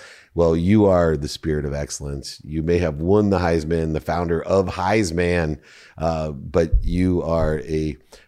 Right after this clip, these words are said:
amazing spiritual being having a human existence and experience here with us, and lo-, love to do more with you, share that wisdom, because more people need to hear. I know people look up to you for your athletic ability, but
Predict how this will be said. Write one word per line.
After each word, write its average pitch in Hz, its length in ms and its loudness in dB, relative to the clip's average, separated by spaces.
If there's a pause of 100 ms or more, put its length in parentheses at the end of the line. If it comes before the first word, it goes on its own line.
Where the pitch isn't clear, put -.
(160)
amazing 92 640 4
spiritual 82 400 0
being 73 340 -2
having 71 280 -4
a 69 40 -6
human 78 260 -2
existence 71 680 -6
and 69 100 -8
experience 71 500 -8
here 71 240 -4
with 71 160 -6
us, 71 300 -6
and 67 200 -8 (380)
lo-, 82 300 -2
love 107 220 2
to 104 100 2
do 101 160 4
more 92 240 4
with 92 220 2
you, 90 500 0
share 92 320 2
that 80 240 2
wisdom, 82 540 0
because 73 260 -6
more 78 180 -4
people 78 340 -6
need 76 200 -4
to 73 80 -6
hear. 78 480 -2 (300)
I 78 60 -6
know 82 120 2
people 80 500 -2 (300)
look 107 260 0
up 104 180 2
to 92 120 -4
you 90 640 2 (120)
for 87 220 2
your 78 240 -2
athletic 82 600 -2
ability, 76 460 -4
but 73 280 -4